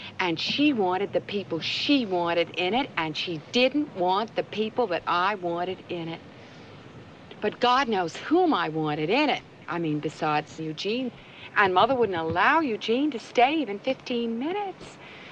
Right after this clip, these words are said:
But I had to spend ten years with Tom Logan. And now we have Jerry, who is Mother's friend.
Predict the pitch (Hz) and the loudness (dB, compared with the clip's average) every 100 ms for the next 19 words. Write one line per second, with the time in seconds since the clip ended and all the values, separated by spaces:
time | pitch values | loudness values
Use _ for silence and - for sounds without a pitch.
0 | - - - - - - - - 233 240 | -18 -20 -20 -20 -20 -20 -20 2 6 6
1 | 285 285 240 - 226 226 - 359 370 254 | 4 -4 -8 -4 -4 -4 -6 -2 0 0
2 | 254 - 262 - 311 320 320 370 381 - | -2 -6 -12 -6 -4 -4 -4 -6 -8 -8
3 | 214 202 - - - - - - - - | -8 -12 -20 -20 -20 -20 -20 -20 -18 -18
4 | - - - - - - 277 294 370 370 | -18 -18 -18 -18 -14 -2 2 4 4 2
5 | 269 277 - - 359 415 370 226 240 247 | 0 -2 -2 0 2 4 2 2 2 -2
6 | - 262 320 415 392 - - 170 156 151 | -2 -2 0 0 -2 -2 -8 -10 -10 -12
7 | 143 | -14